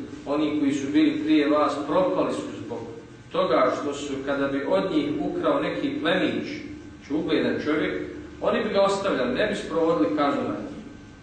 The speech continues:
Ne bi sprovodili kaznu. Kada bi od njih ukrao neki vjernik, izvršili bi nad njim kaznu. To je kod danas, jel, u našim društvima, uglavnom.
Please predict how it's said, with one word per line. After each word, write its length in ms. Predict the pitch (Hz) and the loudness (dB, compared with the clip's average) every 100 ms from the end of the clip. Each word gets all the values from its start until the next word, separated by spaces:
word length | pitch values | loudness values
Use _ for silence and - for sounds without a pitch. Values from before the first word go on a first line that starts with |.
| - - - - - - - | -20 -20 -20 -20 -20 -20 -12
Ne 140 | 147 175 | -2 0
bi 60 | |
sprovodili 520 | 170 - 147 147 143 147 | 0 2 4 4 2 2
kaznu. 260 | 120 - - | 2 0 0
Kada 180 | - 139 | 2 2
bi 120 | 180 | 4
od 120 | 214 | 2
njih 120 | 208 196 208 | 4 2 2
ukrao 220 | 208 196 | 2 4
neki 280 | 208 208 165 | 2 0 -2
vjernik, 460 | 160 214 196 - - | 2 2 4 0 0
izvršili 540 | 143 180 202 - 165 | 0 2 0 0 -2
bi 80 | 143 | 0
nad 240 | 156 170 | 0 0
njim 100 | 170 156 - | -2 -4 -4
kaznu. 300 | - - - - - - - - | -6 -6 -12 -14 -16 -18 -20 -6
To 80 | 165 | -4
je 120 | 147 | -2
kod 120 | 143 | -2
danas, 360 | 135 127 - - | -2 -2 -2 -6
jel, 120 | 90 - - - 123 | -10 -10 -14 -16 -8
u 40 | |
našim 300 | 139 143 123 117 | -6 -4 -6 -6
društvima, 460 | 110 110 - 110 - 131 | -6 -6 -8 -10 -12 -12
uglavnom. 340 | 120 117 113 | -6 -4 -4